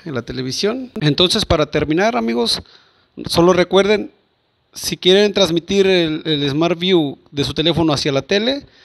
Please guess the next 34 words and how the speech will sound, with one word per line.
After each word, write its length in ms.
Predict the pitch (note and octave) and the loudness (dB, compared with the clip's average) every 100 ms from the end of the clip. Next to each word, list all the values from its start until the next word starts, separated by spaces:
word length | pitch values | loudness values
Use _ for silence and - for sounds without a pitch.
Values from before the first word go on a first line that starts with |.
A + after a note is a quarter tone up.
| _ _ - | _ _ -2
tienen 240 | E3+ F#3 | 4 4
co-, 400 | F#3 D#3+ E3 D3 | 4 2 0 -4
que 140 | - D3+ | -2 0
desconectar 500 | C#3 D#3 C#3+ A#2+ E3+ | 0 -2 -2 0 0
el 160 | F3 | 2
Wi-Fi. 600 | D#3 D#3+ D3 G#3 C4+ D4+ - _ _ _ _ _ _ _ _ _ _ - | 2 0 2 0 0 -4 -14 _ _ _ _ _ _ _ _ _ _ -20
De 160 | C#3+ D3 | -2 2
lo 120 | C#3+ | 2
contrario, 640 | D#3 C3 F3+ F#3+ G3+ - | 0 0 2 2 -2 -6
no 560 | - E3 D#3 E3+ F3 E3+ | -8 -2 2 4 4 2
va 320 | D3+ D#3+ D#3+ | 2 2 2
a 40 | D3 | 0
hacer, 340 | C#3+ D3+ C#3+ | -2 -2 -2
este, 480 | C3+ A#2 - A#2+ A#2 | -4 -6 -8 -8 -8
la 100 | A2+ | -8
conexión, 720 | A#2 A2+ G#2+ - A2 A2 D#3+ | -8 -8 -6 -6 -6 -6 -2
no 100 | D3 | 0
se 140 | E3 | 2
va 260 | C#3+ D3 D3+ | 2 4 2
a 40 | |
duplicar 360 | C#3+ C3+ C3+ C3 | 0 -6 -6 -6
su 80 | - | -6
pantalla 400 | C3 A#2 D3+ D#3 | -8 -4 -2 -2
de 80 | |
su 140 | C3 C#3 | -4 -8
teléfono. 380 | D3 E3+ F#3+ F3+ | -6 -4 -2 -4
Así 80 | |
es 60 | F3 | -4
que 180 | G3+ F#3+ - - - - _ | -4 -6 -8 -20 -20 -20 _
esto 320 | F#3+ - G3 | 0 4 4
es 120 | F#3+ | 4
para 240 | - F#3 E3+ | 2 2 2
culminar, 460 | - D#3+ E3 G3 | 0 -2 2 2
amigos. 440 | G#3 G3+ G3+ F#3 | 2 0 -2 -4